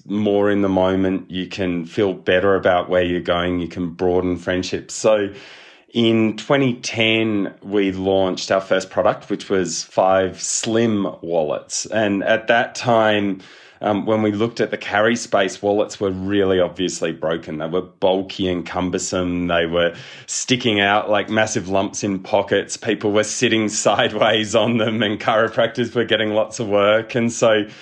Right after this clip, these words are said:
we re-engineered the wallet from the ground up to think about how to bring bulk out of it, how to improve functions.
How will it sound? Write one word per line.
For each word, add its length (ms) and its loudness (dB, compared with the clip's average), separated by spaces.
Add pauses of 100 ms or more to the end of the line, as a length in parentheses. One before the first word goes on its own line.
(380)
we 460 2 (120)
re-engineered 840 2
the 80 0
wallet 340 2
from 180 -8
the 80 -4
ground 380 -2
up 340 -6
to 140 -6
think 340 -4
about 360 0
how 160 -2
to 80 -2
bring 380 -6
bulk 440 -2
out 240 -2
of 120 -4
it, 280 -4
how 180 -4
to 80 -2
improve 500 -4
functions. 800 -8